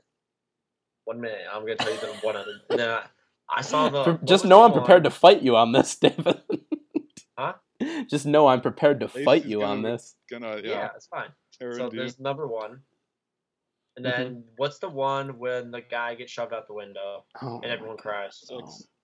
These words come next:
Speaker 2: oh my God.
Speaker 1: Yeah, I saw that one.
Speaker 2: Oh my God.
Speaker 1: Like, I remember I saw that opening
Speaker 2: Mm-hmm.
Speaker 1: night. I was just
Speaker 2: Yes.
Speaker 1: chowing on my popcorn 'cause even my, my dad's like, "Yeah, let's go see this movie." I'm like, "Well, I've
Speaker 2: Mm-hmm.
Speaker 1: never seen any else." And they're like, "Well,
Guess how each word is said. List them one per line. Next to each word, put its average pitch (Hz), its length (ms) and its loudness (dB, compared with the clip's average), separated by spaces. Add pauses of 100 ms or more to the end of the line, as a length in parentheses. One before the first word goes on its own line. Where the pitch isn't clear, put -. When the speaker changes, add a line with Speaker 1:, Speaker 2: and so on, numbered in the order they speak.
Speaker 2:
oh - 160 -20
my - 240 -20
God. - 120 -20
Speaker 1:
Yeah, 117 200 -8
I 101 40 -12
saw 113 240 -10
that 104 220 -10
one. 95 160 -20 (800)
Speaker 2:
Oh - 40 -20
my - 300 -20
God. - 180 -20
Speaker 1:
Like, 131 120 -4
I 139 40 -2
remember 143 280 -4
I 127 40 -10
saw 139 220 -4
that 135 120 -2
opening 131 380 -6
Speaker 2:
Mm-hmm. 120 80 -12
Speaker 1:
night. 131 320 -8 (360)
I 123 80 -6
was 120 80 -6
just 120 220 -12
Speaker 2:
Yes. 135 80 -4
Speaker 1:
chowing 127 140 -6
on 127 120 -10
my 117 80 -14
popcorn 123 500 -10
'cause 117 140 -20
even 117 180 -20
my, 113 100 -14 (340)
my 113 100 -14
dad's 113 180 -10
like, 104 120 -12
"Yeah, 139 180 -4
let's 123 160 -8
go 127 100 -14
see 127 140 -16
this 117 140 -18
movie." 110 320 -14
I'm 104 100 -10
like, 107 260 -14
"Well, 113 120 -8
I've 113 80 -8
Speaker 2:
Mm-hmm. 113 80 -12
Speaker 1:
never 113 120 -12
seen 117 180 -16
any 110 220 -12
else." 117 400 -8
And 120 100 -16
they're 110 100 -10
like, 98 240 -10
"Well, 143 380 -2